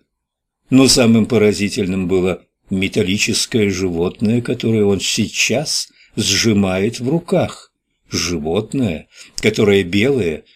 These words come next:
вывели, спарив арифметику и порох,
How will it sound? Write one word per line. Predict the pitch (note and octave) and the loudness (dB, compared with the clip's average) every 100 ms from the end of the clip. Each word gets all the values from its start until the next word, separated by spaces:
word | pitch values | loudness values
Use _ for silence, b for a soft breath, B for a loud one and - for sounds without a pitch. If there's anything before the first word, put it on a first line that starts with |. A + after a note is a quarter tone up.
| b - | b -2
вывели, | A2+ A#2+ F3+ E3 F#2+ E2 - _ - | 2 4 4 4 -2 -4 -8 _ -8
спарив | - - - D#3+ D#3 - - | -4 -4 0 0 0 -4 -4
арифметику | B2 B2 A#2 - C3+ E3+ F3 - E3+ - | 0 0 -2 -2 -2 0 -4 -2 -4 -2
и | E3+ | -4
порох, | - - G#2 E2 D2+ - | -2 0 0 0 -6 -14